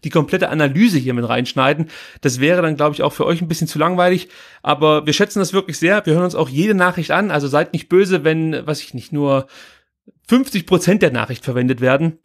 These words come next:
Ruft weiter an, macht das genauso, wie ihr es bislang getan habt. Null sieben elf für Stuttgart, fünfundzwanzig achtundzwanzig sechzehn null vier. Wir feiern das hier wirklich sehr und, ähm, ja, immer weiter, äh, machen, nie aufhören. So, jetzt aber zur Mailbox an sich.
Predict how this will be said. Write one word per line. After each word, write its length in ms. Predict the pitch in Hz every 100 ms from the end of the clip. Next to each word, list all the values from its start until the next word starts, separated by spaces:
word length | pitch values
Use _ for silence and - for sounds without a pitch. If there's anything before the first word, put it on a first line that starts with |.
| -
Ruft 300 | 196 220 -
weiter 260 | 170 202 180
an, 240 | 185 190 -
macht 240 | 170 -
das 100 | -
genauso, 540 | 151 147 165 156 160 160 - -
wie 80 | 151
ihr 60 |
es 100 | 147
bislang 260 | 165 170 170
getan 360 | 160 156 151 151
habt. 240 | 151 -
Null 220 | 143 220
sieben 240 | 170 185 160
elf 220 | 170 175
für 100 | 160
Stuttgart, 380 | - 185 170 165
fünfundzwanzig 600 | 185 175 165 156 147 -
achtundzwanzig 720 | 180 180 156 156 147 147 - - -
sechzehn 640 | - 127 190 - - 170 160
null 160 | 147
vier. 340 | 143 185 202 190
Wir 100 | 151
feiern 280 | 139 156 156
das 120 | 151
hier 140 | 151 139
wirklich 340 | 147 143 - _ _ _ -
sehr 460 | 127 139 180 226 233
und, 320 | 156 156 156
ähm, 300 | 143 143 143
ja, 180 | 120 - - _ -
immer 320 | 160 170 135
weiter, 480 | 139 143 143 135 123
äh, 180 | 127
machen, 360 | 123 123 127 123
nie 160 | 139 127
aufhören. 340 | 110 117 98
So, 300 | 113 135 113
jetzt 280 | 147 226 -
aber 260 | 196 165 147 - -
zur 140 | 156
Mailbox 360 | 143 156 147 -
an 160 | 139
sich. 360 | 127 180 247 -